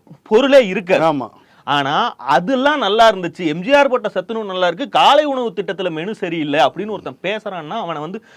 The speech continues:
Speaker 1: பெத்திருப்பாங்களா, பெத்திருப்பாங்களாங்கிறதான் அடிப்படையில்
Speaker 2: இல்ல,
Speaker 1: இருக்கக்கூடிய
Speaker 2: காலை
Speaker 1: கேள்வி.
Speaker 2: உணவு திட்டம் என்பது பசியை மட்டும் போக்குறதுக்கான நோக்கம் கிடையாது. சாப்பிடாம பிள்ளைய வந்துருது.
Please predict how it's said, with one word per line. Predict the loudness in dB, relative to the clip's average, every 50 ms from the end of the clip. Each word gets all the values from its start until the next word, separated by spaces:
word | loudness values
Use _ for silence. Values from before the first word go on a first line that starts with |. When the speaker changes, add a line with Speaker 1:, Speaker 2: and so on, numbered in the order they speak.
| _ _ -4
Speaker 1:
பெத்திருப்பாங்களா, | -4 -4 -2 -2 -8 -6 -4 -6 -6 -4 -2 -2 -4
பெத்திருப்பாங்களாங்கிறதான் | -4 _ _ _ _ _ _ -10 -10 -8 -6 -8 -10 -8 -10 -10 -8 -6 -6 -6 -4 -6 -8 -12 -14 -20 _ _ _ _ _ _ -6
அடிப்படையில் | -6 -4 -4 -2 -2 0 0 0 0 -2 -6
Speaker 2:
இல்ல, | -10 -10 -4 0 0
Speaker 1:
இருக்கக்கூடிய | 0 0 0
Speaker 2:
காலை | 0 4 4 6
Speaker 1:
கேள்வி. | 6 6 6
Speaker 2:
உணவு | 6 6 4 4 2
திட்டம் | 2 -2 -4 -2 -2 -2
என்பது | -2 -4 -4 -2 -2 -2 0
பசியை | -2 -2 -2 0 0 0 0 0 0
மட்டும் | 0 -2 -2 -2 -4 -2 0 0 2 4
போக்குறதுக்கான | 4 4 6 6 4 4 4 4 4 2 0 0
நோக்கம் | 0 0 -2 -2 -2 -4 -2
கிடையாது. | 0 0 0 2 2 2 0 0 -2 -4 -4 -6 -8 -12 _ _ _ _ _ _ 0 4
சாப்பிடாம | 6 6 6 6 4 6 6 6 6 6 2 0
பிள்ளைய | 0 0 4 6 6 6
வந்துருது. | 6 4 2 2 0 0 0 0 0 0 0 0 -2